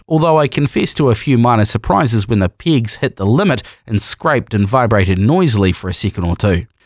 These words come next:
A few years ago, someone famous said to me that a Moto Guzzi V seven was a motorcycle that would always get you home, and it was the sort of bike that would never kill you. Pretty confronting thing to say, and at the time I felt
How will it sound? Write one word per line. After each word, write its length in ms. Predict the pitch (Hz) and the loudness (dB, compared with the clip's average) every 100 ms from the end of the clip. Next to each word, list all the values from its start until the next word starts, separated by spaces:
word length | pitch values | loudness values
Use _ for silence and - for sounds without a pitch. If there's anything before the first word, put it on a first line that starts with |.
| _ | _
A 60 | - | -6
few 160 | 156 | 0
years 280 | 107 123 113 | 2 2 2
ago, 340 | 98 87 82 | 2 2 2
someone 400 | 92 - 110 92 | 2 0 2 2
famous 420 | 87 156 165 110 - | 0 0 0 0 0
said 200 | 107 98 | -2 0
to 60 | |
me 240 | 113 123 104 - - | 0 0 -2 -8 -6
that 120 | 156 | -2
a 20 | |
Moto 260 | 175 233 226 | 0 0 -2
Guzzi 520 | 147 156 131 123 85 | -2 0 0 -2 -4
V 320 | 120 151 135 | -2 0 0
seven 500 | - - 190 113 95 - _ | 0 0 0 2 0 -4 _
was 300 | - 156 131 | -2 0 0
a 100 | - | 0
motorcycle 760 | 147 170 160 170 156 - 147 113 | 0 0 0 0 0 0 0 0
that 340 | 123 139 131 | -2 -2 0
would 180 | 131 135 - | 0 -2 -4
always 500 | - 196 190 175 123 | -2 0 2 2 0
get 240 | - 123 - | -2 -4 -2
you 80 | |
home, 440 | 90 143 98 78 76 _ _ - | 0 2 2 0 -6 _ _ -6
and 140 | 185 | -4
it 80 | 208 | -2
was 240 | 208 190 | 0 -2
the 240 | - 160 139 - _ | 0 -2 -2 -6 _
sort 320 | - - 294 | -8 -4 -2
of 100 | 151 | 0
bike 380 | 131 98 90 - _ _ - | 0 0 -2 -6 _ _ -2
that 200 | 151 143 | 0 0
would 180 | 160 | 0
never 260 | 147 170 139 | 0 0 0
kill 360 | - - 226 139 | -2 -2 0 2
you. 220 | 82 - _ _ _ _ _ _ _ _ | 0 -4 _ _ _ _ _ _ _ _
Pretty 160 | 208 139 | -2 -2
confronting 640 | 139 117 - 135 117 104 | -2 -2 0 0 2 0
thing 240 | - 123 107 | 0 -2 0
to 120 | 104 | 0
say, 400 | - 180 131 101 - _ | 0 0 0 -2 -6 _
and 140 | - 170 | -4 -2
at 100 | - | -2
the 100 | 131 | -4
time 360 | - - 127 | -2 0 2
I 100 | 113 | 0
felt 560 | 104 - 147 127 - | 0 0 0 0 -4